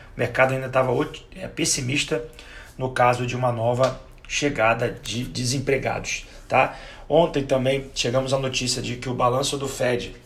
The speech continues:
aquele que foi aumentado para conter a, a, a queda das bolsas, ou seja, aumento da liquidez, chegou a subir,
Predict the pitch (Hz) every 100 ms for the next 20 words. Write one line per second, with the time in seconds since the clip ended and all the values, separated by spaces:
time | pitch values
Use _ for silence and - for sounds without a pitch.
0 | - - - - 131 - 117 - 120 110
1 | - - - - - 120 120 123 - 120
2 | 120 - - 123 131 139 117 - 131 117
3 | 123 117 113 - - - - 113 113 107
4 | 117 113 110 110 - - - - - -
5 | - 143 135 120 110 95 131 143 127 113
6 | - 113 113 110 131 147 143 127 127 110
7 | 120 120 - - - - - - - -
8 | 127 135 131 117 127 -